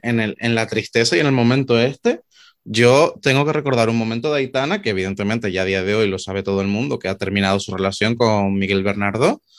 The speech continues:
eh, pero que es, por favor, yo solamente les recomiendo que vayan a la, al, a las ruedas de, no, rueda de prensa no es, como a las, al, Jesús, no me sale la palabra, el junk shot este, al,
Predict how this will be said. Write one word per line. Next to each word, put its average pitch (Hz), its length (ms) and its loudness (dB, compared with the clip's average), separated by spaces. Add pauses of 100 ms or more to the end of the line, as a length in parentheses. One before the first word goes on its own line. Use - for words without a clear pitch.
(460)
eh, 120 880 0
pero 110 260 -2
que 117 120 -2
es, 120 80 -6 (200)
por 117 120 -4
favor, 123 440 4
yo 131 120 -2
solamente 143 400 -2
les 143 160 -2
recomiendo 123 680 -2
que 123 320 0
vayan 120 460 -2
a 123 400 -2
la, 98 1080 -2 (440)
al, 98 1080 0
a 110 80 -6
las 104 180 -6
ruedas 120 240 2
de, 131 200 -4
no, 117 200 -2
rueda 120 180 0
de 131 80 2
prensa 135 260 -4
no 151 120 0
es, 135 140 0
como 107 300 -4
a - 20 0
las, 104 180 -6
al, 104 580 -2 (580)
Jesús, 120 280 -2
no 120 80 2
me 104 80 0
sale 110 140 2
la 107 60 2
palabra, 123 220 4
el 101 220 0
junk 131 260 2
shot 120 260 -2
este, 131 240 -2
al, 101 400 -2